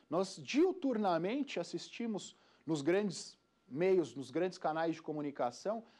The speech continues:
atos terroristas praticados em larga escala e em pequena escala. E hoje, o terrorista não é mais aquele sujeito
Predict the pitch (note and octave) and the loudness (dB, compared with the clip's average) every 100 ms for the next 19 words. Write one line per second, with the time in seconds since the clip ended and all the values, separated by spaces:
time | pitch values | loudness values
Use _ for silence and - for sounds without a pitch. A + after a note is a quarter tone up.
0 | - F#3+ A3+ A#3+ A#3 - G#3+ G3 F#3 G#3+ | -6 -2 0 -2 -8 -2 0 2 2 0
1 | A#3 F#3+ - F3 F3 - - F3 E3+ D3 | -2 -4 -2 0 -2 -2 0 2 2 0
2 | C#3+ D3+ C3+ E3 A#3 A3 G3 D#3 - - | -4 -2 0 0 0 0 0 -2 -4 0
3 | D#3 G3+ A#3 A#3 _ - - - A3 A#3 | 2 2 0 -6 _ -20 -8 0 2 2
4 | A3+ - G3+ G#3 G#3+ G#3 - E3 D#3 A#2+ | -4 -2 0 0 -2 -8 -4 0 0 0
5 | G2+ - - - G3+ A3+ E4+ G4 D#3 C#3+ | -6 -16 -20 -4 2 4 6 4 2 -4
6 | - _ - _ G#3+ G#3+ C4 G#3 G3 F#3+ | -8 _ -20 _ -6 0 2 4 4 2
7 | D#4 - G3+ A#3 B3+ A3+ A#3 G#3+ G#3+ A3+ | 0 2 2 4 4 4 4 2 0 2
8 | G3+ - G3 C3+ D#3+ G#3 - F3+ | 0 0 0 2 4 4 0 -4